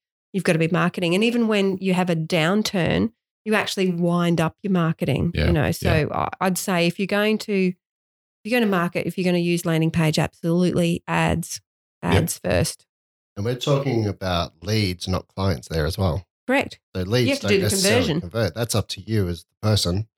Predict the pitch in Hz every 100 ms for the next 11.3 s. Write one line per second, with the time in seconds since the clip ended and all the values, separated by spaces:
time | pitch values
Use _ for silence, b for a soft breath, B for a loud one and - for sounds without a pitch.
0 | _ 87 - 90 90 101 92 90 95 92
1 | 92 - 90 98 - 90 85 76 92 -
2 | 92 82 - 90 82 - _ _ _ _
3 | _ - 101 98 - 90 127 98 78 -
4 | 113 98 - - 110 107 107 98 92 85
5 | _ - 90 85 110 104 - - 87 101
6 | 117 98 101 90 85 98 92 - 156 90
7 | 254 185 180 180 170 175 - 165 165 -
8 | 170 160 151 - 175 170 160 151 147 -
9 | 165 127 170 160 - - - 220 - 233
10 | 185 160 165 - 185 170 - 160 165 156
11 | 165 180